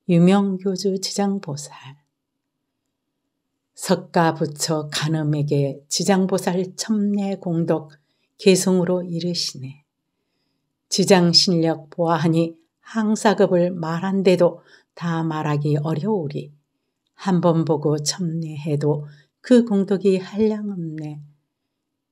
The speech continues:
대비대원 대성대자 대원본전 지장보살.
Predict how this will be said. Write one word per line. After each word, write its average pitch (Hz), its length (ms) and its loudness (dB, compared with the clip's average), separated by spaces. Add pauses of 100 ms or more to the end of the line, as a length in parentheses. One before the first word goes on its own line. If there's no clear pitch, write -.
(180)
대비대원 160 1160 0
대성대자 160 1200 -2
대원본전 165 920 -2
지장보살. 147 1080 -10